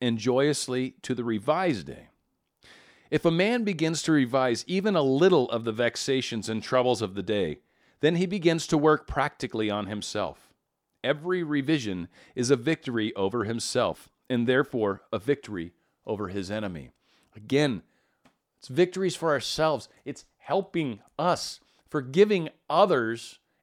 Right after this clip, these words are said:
is helping us. When we have ill in our heart towards anybody,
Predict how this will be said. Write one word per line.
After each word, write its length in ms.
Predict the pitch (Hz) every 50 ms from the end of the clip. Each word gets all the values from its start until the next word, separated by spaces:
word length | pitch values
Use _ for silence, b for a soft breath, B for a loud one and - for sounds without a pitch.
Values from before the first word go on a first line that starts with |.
| _
is 200 | - 139 120 -
helping 760 | - - - - 143 165 175 175 - 151 135 120 110 104 98 _ _ _ _ _ _ _ _ _ -
us. 480 | 143 147 - - - - - - - _ _ _ _ _ _
When 260 | - 143 160 165 160
we 160 | 165 190 202 170
have 320 | 135 156 175 175 147 120
ill 240 | - 165 180 185 180
in 80 | 160 156
our 200 | 160 170 165 139
heart 360 | - - 175 170 - - -
towards 320 | - 147 156 151 143 - -
anybody, 560 | 170 202 226 208 - 87 - - - _ _